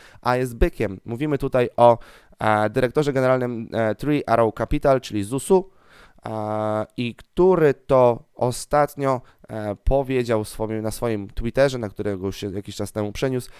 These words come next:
że Bitcoin będzie kosztował osiemdziesiąt osiem tysięcy osiemset osiemdziesiąt osiem dolarów. E, taka jest jego cena, e, według niego maksymalna.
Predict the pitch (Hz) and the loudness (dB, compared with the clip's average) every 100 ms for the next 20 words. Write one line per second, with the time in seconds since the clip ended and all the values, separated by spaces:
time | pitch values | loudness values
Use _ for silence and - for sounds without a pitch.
0 | - - 113 131 165 147 139 135 123 127 | -20 -8 -4 -2 -2 -2 -2 -4 -6 -6
1 | - 123 120 - 147 151 143 135 131 127 | -2 0 0 2 0 2 -2 -6 -8 -10
2 | - 139 147 139 127 135 127 123 - 127 | 2 2 2 -2 -8 -8 -8 -10 -2 -2
3 | 123 131 127 - 117 120 117 113 107 - | -2 -6 -6 -6 -6 -4 -4 -6 -8 -4
4 | 110 110 104 - _ _ - 104 117 117 | -4 -4 -10 -12 _ _ -12 0 6 8
5 | 113 98 - - - - - 95 - 156 | 6 4 -4 -20 -20 -16 -8 -6 0 0
6 | 143 131 120 131 117 110 135 127 120 117 | 2 0 0 -2 -2 -2 -2 0 -2 -4
7 | - 113 110 117 123 113 120 117 107 101 | -4 -2 0 0 -4 -4 -6 -2 -2 -2
8 | 120 - 123 123 127 131 131 | -4 -6 -2 0 0 0 -4